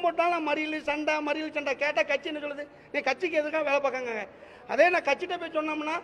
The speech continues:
<clears throat> பாளையங்கோட்டையில நாலு பிரிவா இருக்காங்க. நாங்க யார்கிட்ட சொன்னா அவங்க கோவப்படுறாங்க, இவங்ககிட்ட போனா அவங்க கோவப்படுறாங்க, இவங்ககிட்ட போனா அவங்க கோவப்படுறாங்க. பொறுப்பு அமைச்சர் வந்தா,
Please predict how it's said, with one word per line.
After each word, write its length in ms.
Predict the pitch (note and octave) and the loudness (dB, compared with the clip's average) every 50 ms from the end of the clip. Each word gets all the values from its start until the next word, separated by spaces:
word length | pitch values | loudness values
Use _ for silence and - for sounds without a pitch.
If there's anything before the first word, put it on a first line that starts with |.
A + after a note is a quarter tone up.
| - - - - - - - - - - - | -8 -16 -20 -20 -20 -20 -20 -20 -20 -8 0
<clears throat> 300 | - - - - C#4 - - | 0 0 0 0 -4 -4 -2
பாளையங்கோட்டையில 600 | A3 B3 C#4+ D#4+ E4 E4 D#4 D4 C#4+ D#4 D#4 D4+ C4 A#3+ A#3+ | 0 2 2 2 0 0 0 -2 -2 -2 -4 -4 -4 -4 -4
நாலு 240 | C4+ D4+ F4 F#4 E4+ E4 D4+ | -2 2 2 2 2 0 -2
பிரிவா 220 | D4+ D#4+ E4 D#4 C#4+ | 0 4 4 4 4
இருக்காங்க. 280 | C4 B3+ A#3+ A3+ G3+ F3+ - - - - - - - - - - | 2 -2 -4 -6 -6 -8 -10 -14 -20 -20 -20 -20 -20 -14 -8 -6
நாங்க 140 | C#4+ D4 C#4+ C4+ | -4 -2 0 2
யார்கிட்ட 260 | C4 C#4+ E4 E4+ F4 E4 - | 4 4 4 2 2 0 -4
சொன்னா 160 | D#4+ D#4 E4+ D#4+ D4 | -2 -2 0 0 2
அவங்க 180 | D#4 E4 D#4 | 0 2 4
கோவப்படுறாங்க, 400 | D#4 D4+ D4+ D4 C#4+ C#4 D4 D#4 D4 | 4 4 4 4 0 0 0 -2 -6
இவங்ககிட்ட 260 | C#4+ D4+ D#4 D#4 D4+ D4+ | -6 -4 0 0 0 0
போனா 180 | D#4 E4 D4+ C#4+ | 0 -2 0 -2
அவங்க 140 | D#4 D#4+ D4+ D4 | -2 0 2 4
கோவப்படுறாங்க, 380 | C#4+ C#4+ C#4+ C#4 C4+ C4+ C#4 C#4 | 4 4 4 0 -2 -2 -2 -6
இவங்ககிட்ட 240 | C#4+ D4+ D#4 D4+ C#4+ | -6 -4 -2 -2 0
போனா 140 | D4 D4+ C#4+ | 0 -2 -4
அவங்க 120 | C#4 C#4+ | -6 -6
கோவப்படுறாங்க. 240 | C4+ C4 A#3+ A3+ A3 - - - - - - - | -4 -4 -4 -4 -6 -8 -18 -20 -20 -14 -4 0
பொறுப்பு 240 | C#4+ E4+ F#4+ F4+ F#4 | 0 0 2 4 4
அமைச்சர் 300 | E4 D#4+ D#4 D#4+ D#4 D4 | 4 4 4 -2 -2 -2
வந்தா, 160 | C#4+ C4+ C4 | 0 0 -2